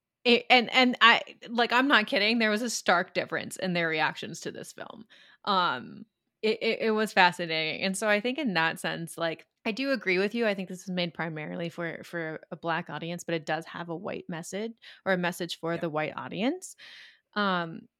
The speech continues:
Speaker 1: in that, and it is a, it is a relearning experience.
Speaker 2: Apparently, uh, Bradley Whitford, when he had the, uh, voting for Obama a third time line,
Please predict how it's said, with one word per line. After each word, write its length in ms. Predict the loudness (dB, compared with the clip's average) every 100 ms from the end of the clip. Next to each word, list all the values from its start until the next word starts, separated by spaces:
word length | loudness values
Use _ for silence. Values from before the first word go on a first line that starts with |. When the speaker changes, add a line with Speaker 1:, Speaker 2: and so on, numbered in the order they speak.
| _ _ _ _ _ -4
Speaker 1:
in 240 | 0 2
that, 340 | 2 2 2 -2 _ _ _ -6
and 160 | -6 -8 _ _ _ _ _ _ _ _
it 300 | -6 -4 -2
is 360 | 0 2 0 -2
a, 320 | 0 2 2
it 200 | 0 -2
is 220 | 0 0 2
a 120 | 0
relearning 760 | 0 0 0 0 0 -2 -6 -10
experience. 1040 | -12 -12 -8 -4 -4 -6 -10 -14 -20 -20 _ _
Speaker 2:
Apparently, 480 | -4 -4 -4 -6 -4
uh, 240 | -4 -6 -8 _ _ _ -6
Bradley 340 | -4 -4 -6
Whitford, 560 | -6 -10 -8 -8 -8 -8
when 140 | -10
he 80 | -8
had 240 | -8 -8
the, 340 | -8 -8 -8 -12 -20 _ -14
uh, 400 | -10 -8 -8 -8
voting 340 | -10 -10 -10
for 160 | -10 -8
Obama 640 | -8 -8 -8 -8 -8 -10
a 20 |
third 380 | -10 -8 -8 -10
time 400 | -12 -10 -10 -8
line, 320 | -6 -6 -8